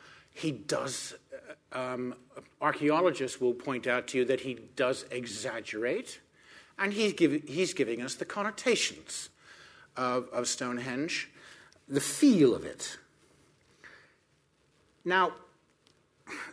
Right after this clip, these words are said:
sad to say, he thinks it was built by the Phoenicians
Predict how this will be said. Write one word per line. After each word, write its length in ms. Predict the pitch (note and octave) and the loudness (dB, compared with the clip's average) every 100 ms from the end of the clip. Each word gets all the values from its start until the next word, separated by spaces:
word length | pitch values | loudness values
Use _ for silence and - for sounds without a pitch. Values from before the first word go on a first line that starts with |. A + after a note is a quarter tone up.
| - | 0
sad 380 | - C4+ C4+ | 4 8 8
to 80 | - | 6
say, 400 | - D#3 C#3+ C#3+ - | 8 10 10 8 4
he 240 | D3 G3+ B3 | 2 6 6
thinks 300 | A3 F3+ D#3+ | 6 6 6
it 60 | |
was 100 | C#3 | 4
built 240 | C#3 C#3 C#3 | 8 6 6
by 140 | A#2+ | 2
the 80 | G#2+ | 0
Phoenicians 920 | - B2+ C3+ C3 D#3 G#3 C#4 - - | -4 0 2 2 0 0 0 -2 -4